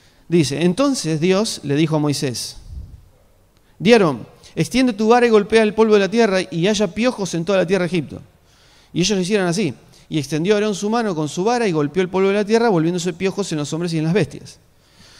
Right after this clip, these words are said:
Todo el polvo de la tierra se convirtió en piojos en todo el país de Egipto". Miren esto, verso dieciocho. "Y los magos intentaron sacar los piojos con sus encantamientos,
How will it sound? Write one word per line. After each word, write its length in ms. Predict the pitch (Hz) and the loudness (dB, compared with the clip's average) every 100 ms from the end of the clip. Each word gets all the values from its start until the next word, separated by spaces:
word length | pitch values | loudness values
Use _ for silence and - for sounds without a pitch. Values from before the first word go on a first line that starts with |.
| - - _ - | -20 -20 _ 2
Todo 320 | 254 269 247 | 4 6 2
el 120 | 160 | 2
polvo 360 | - 214 220 175 | 4 4 4 2
de 80 | 143 | 0
la 120 | 135 | -2
tierra 220 | 185 202 | -4 -4
se 140 | 165 | -6
convirtió 760 | 139 139 143 143 147 143 139 180 | -6 -6 -6 -10 -6 -6 -2 -2
en 100 | 175 | -2
piojos 500 | 180 190 196 208 - | -2 -2 -2 -6 -6
en 140 | 147 139 | -8 -4
todo 120 | 160 | -4
el 80 | 151 | -2
país 240 | 143 156 | -4 -2
de 60 | 139 | -4
Egipto". 420 | 131 117 - - 123 _ _ _ _ _ _ _ _ _ _ _ _ - | -6 -14 -14 -18 -18 _ _ _ _ _ _ _ _ _ _ _ _ -4
Miren 200 | 185 185 | 0 0
esto, 260 | - 127 - | -2 -8 -10
verso 320 | 147 160 170 | -6 -4 -4
dieciocho. 420 | 170 160 127 127 - | -4 -4 -6 -8 -4
"Y 80 | 160 | 0
los 160 | 185 | 0
magos 340 | 202 262 247 - | -2 -6 -8 -8
intentaron 460 | 143 143 147 190 | -8 -8 -8 -8
sacar 300 | 165 151 - | -8 -8 -8
los 120 | 160 160 | -8 -8
piojos 320 | 175 170 165 | -8 -8 -8
con 140 | 139 | -8
sus 200 | 131 127 | -10 -10
encantamientos, 760 | 131 127 127 151 156 117 127 | -10 -10 -8 -6 -8 -8 -16